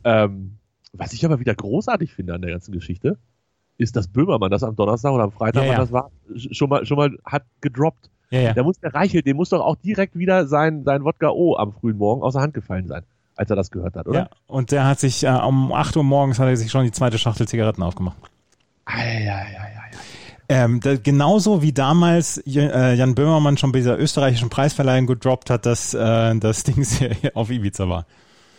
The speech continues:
Speaker 1: Genau, und, und da, jetzt muss man ja, also das macht er natürlich recht klug, der Herr Böhmermann, weil er, ja, ja, sagen wir mal so, w-, wenn man seine Sendung guckt, weiß man vielleicht Donnerstag schon, was Montag passiert.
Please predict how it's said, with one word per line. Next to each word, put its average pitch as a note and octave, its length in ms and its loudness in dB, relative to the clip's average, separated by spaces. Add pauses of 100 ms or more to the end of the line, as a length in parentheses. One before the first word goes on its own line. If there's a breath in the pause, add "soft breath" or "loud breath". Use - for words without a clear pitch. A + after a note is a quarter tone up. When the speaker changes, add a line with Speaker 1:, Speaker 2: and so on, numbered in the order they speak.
(380 soft breath)
Speaker 1:
Genau, F3 360 2
und, C3 200 -2
und C3 220 -6
da, B2+ 100 -6 (120)
jetzt C#3 180 -4
muss F3 140 0
man F3 100 4
ja, C#3+ 160 2
also A2+ 240 0
das F#2 160 -8
macht C3 160 -2
er A#2+ 60 0
natürlich A2+ 280 -2 (180)
recht G#2+ 200 -4
klug, - 300 -2 (200)
der G2 120 0
Herr F#2 80 0
Böhmermann, F#2+ 440 -2 (320)
weil G#2+ 220 0
er, G#2+ 320 2 (540)
ja, F3+ 120 -2
ja, A#2+ 260 2
sagen D3+ 160 0
wir F3+ 40 -2
mal G3+ 100 0
so, A2 380 0
w-, G2+ 160 -4
wenn C#3 100 0
man D#3 120 0
seine D#3 180 2
Sendung F3 300 0
guckt, - 220 -4
weiß D3+ 180 2
man F#3+ 100 -2
vielleicht F#3 260 -2
Donnerstag F3+ 320 -2
schon, F3+ 140 -4
was F3+ 140 0
Montag G3+ 320 -4
passiert. - 300 -14